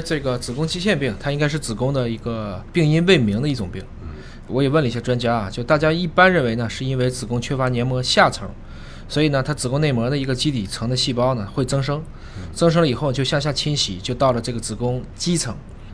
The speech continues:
Speaker 1: 那这种情况下，它周围的这些基层细胞呢，它有一些代偿性的肥大呀、增生啊，最后就形成了这个病变。在现代医学或者说西医上就叫做肌腺病。
Speaker 2: 嗯。
Speaker 1: 中医上讲呢，这个可能是属于，比如说我们一般说气滞啊，
Speaker 2: 嗯。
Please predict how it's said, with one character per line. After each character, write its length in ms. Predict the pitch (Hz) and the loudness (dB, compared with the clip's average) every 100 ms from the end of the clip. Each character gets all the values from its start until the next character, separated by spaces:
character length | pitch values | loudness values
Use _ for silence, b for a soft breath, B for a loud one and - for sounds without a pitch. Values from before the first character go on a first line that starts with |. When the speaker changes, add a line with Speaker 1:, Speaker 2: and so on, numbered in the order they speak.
| - | -2
Speaker 1:
那 160 | 147 | 2
这 140 | 139 180 | 4 4
种 100 | 131 | 4
情 140 | 127 | 2
况 100 | 135 | 2
下， 180 | 139 127 | 4 2
它 120 | 131 | 2
周 180 | 127 160 | 2 4
围 160 | 139 135 | 4 4
的 80 | |
这 80 | 135 | 0
些 140 | 127 123 | -2 -2
基 100 | 131 | -2
层 100 | 127 | -2
细 140 | 127 | 0
胞 180 | 120 123 | 0 0
呢， 140 | 104 101 | -2 -2
它 140 | 139 | 0
有 160 | 131 107 | 2 0
一 20 | |
些 160 | 107 123 | -2 0
代 180 | 151 135 | 2 2
偿 200 | 110 110 | 0 -2
性 160 | 139 | -2
的 80 | 110 | -2
肥 180 | 110 113 | -4 0
大 180 | 135 120 | 2 2
呀、 120 | 110 | 0
增 200 | 131 127 | -2 0
生 220 | 127 127 | 0 -2
啊， 160 | 117 107 B B - | -4 -6 B B -6
最 140 | 127 | -2
后 80 | 123 | 0
就 80 | 117 | -2
形 160 | 120 117 | -2 -4
成 100 | 113 | -6
了 80 | |
这 60 | 113 | -6
个 60 | 120 | -4
病 180 | 127 | -2
变。 160 | 127 143 - | -2 -6 -4
在 300 | 143 127 120 B - | 0 0 -2 B -2
现 160 | 190 | 2
代 100 | 160 | 2
医 60 | 127 | 2
学 240 | 117 101 - | -2 -6 -6
或 80 | 120 | -8
者 80 | 113 | -4
说 140 | 123 | -4
西 260 | - 151 170 | -2 0 0
医 80 | |
上 140 | 143 - - | 0 -4 -6
就 120 | 107 | -4
叫 220 | 117 104 | -2 -2
做 160 | 98 95 | -4 -6
肌 140 | 120 | -4
腺 180 | 151 110 | -2 -2
病。 100 | 104 - - | -4 -8 -8
Speaker 2:
嗯。 140 | 98 80 B B B B | -8 -8 B B B B
Speaker 1:
中 180 | - 220 | 6 8
医 80 | 240 | 8
上 160 | 220 175 | 8 8
讲 240 | 135 101 | 6 2
呢， 220 | 110 123 120 | 0 -2 -2
这 140 | 156 | -2
个 100 | 127 | -2
可 140 | 120 113 | -2 -4
能 100 | 110 | -4
是 140 | 135 | -4
属 180 | 120 101 | -4 -4
于， 260 | 98 113 117 | -2 -2 -4
比 80 | 123 | -2
如 80 | 120 | 0
说 140 | 135 | 2
我 40 | 123 | 2
们 80 | |
一 60 | 127 | 2
般 100 | 135 | 2
说 140 | 139 | 2
气 220 | 139 - 165 | 0 0 0
滞 180 | 190 | 2
啊， 160 | 170 123 - | 2 0 -4
Speaker 2:
嗯。 280 | 120 110 | -4 -2